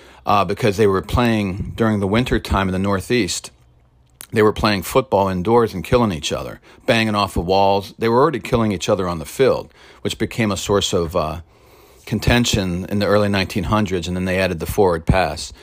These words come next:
to try to help, uh, the death rate and some of the other things going on in the football. But, uh, you know, it's worse when you go indoors and there's limited space, and now you're smacking people up off of the walls.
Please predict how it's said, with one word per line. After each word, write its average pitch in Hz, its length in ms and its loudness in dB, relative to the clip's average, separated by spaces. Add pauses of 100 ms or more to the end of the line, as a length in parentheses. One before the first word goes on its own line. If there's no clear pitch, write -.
(220)
to - 100 -12
try 107 180 2
to 95 80 -2
help, 92 400 0
uh, 82 380 -2
the 87 140 -6
death 98 340 0
rate 80 260 -2 (460)
and 92 420 -2
some 107 160 -2
of 95 60 -4
the 101 80 4
other 92 160 2
things 90 260 -4
going 92 220 -2
on 90 120 0
in 85 80 -4
the 78 60 -4
football. 78 460 -2 (580)
But, 113 340 2 (280)
uh, 104 320 4
you 117 80 -2
know, 107 100 0
it's - 180 -4
worse 123 340 2
when 107 120 -2
you 101 80 -4
go 104 220 0
indoors 107 540 2
and 95 80 -4
there's 90 180 -6 (160)
limited 107 340 0
space, 113 480 2
and 95 100 -4
now 98 140 0
you're 104 160 0
smacking 98 460 -4
people 98 260 -4
up 92 140 -2
off 85 180 -2
of - 40 -4
the 85 80 -4
walls. 82 460 -2